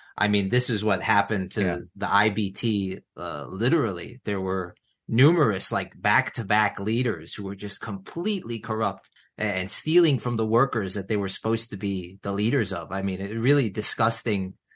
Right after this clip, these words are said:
Speaker 1: uh, uh, horrible stuff that these union heads were involved in, especially part of the Teamsters Union. But I guess on, on the other hand, if you were a Teamster, you would say,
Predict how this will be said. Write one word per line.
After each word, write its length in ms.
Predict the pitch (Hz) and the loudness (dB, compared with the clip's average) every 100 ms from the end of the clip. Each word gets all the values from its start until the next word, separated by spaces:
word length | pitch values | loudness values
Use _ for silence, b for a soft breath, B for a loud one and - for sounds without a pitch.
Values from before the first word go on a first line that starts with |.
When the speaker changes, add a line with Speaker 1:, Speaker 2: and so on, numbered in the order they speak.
| b b | b b
Speaker 1:
uh, 460 | 101 87 90 80 - _ | 2 4 0 -2 -8 _
uh, 220 | 87 78 - | -6 -4 -8
horrible 640 | - 139 135 135 98 85 | -2 2 4 4 0 -2
stuff 440 | - - 110 - | 0 4 4 2
that 200 | - 85 - _ | -4 -8 -12 _
these 280 | 110 101 85 | -8 -6 -2
union 300 | 101 110 95 | 0 0 -2
heads 380 | 85 95 92 - | -4 -4 -6 -10
were 300 | 87 87 87 | -10 -10 -12
involved 640 | - 90 90 90 95 147 98 | -12 -12 -6 -2 0 0 -4
in, 80 | 87 | -6
especially 760 | - - 131 - 90 82 76 _ _ | -6 0 0 0 -4 -10 -16 _ _
part 200 | 104 92 | 0 0
of 80 | 85 | -2
the 80 | 78 | -10
Teamsters 640 | - 101 101 - 87 87 | -2 0 0 -4 -6 -6
Union. 340 | 92 87 87 87 | -8 -8 -10 -2
But 240 | 101 95 _ _ B B | -2 -2 _ _ B B
I 80 | 104 | 2
guess 300 | 117 120 123 | 4 6 4
on, 120 | 107 | 2
on 120 | 107 | 2
the 100 | 101 | 2
other 140 | 113 98 | 2 2
hand, 260 | 104 107 | 0 0
if 140 | 104 113 | -2 -2
you 80 | |
were 120 | 110 85 | -2 -2
a 100 | 92 | -4
Teamster, 440 | - 131 135 107 | 0 2 2 -2
you 80 | 110 | -4
would 100 | 101 | -2
say, 380 | - 110 107 | 0 0 0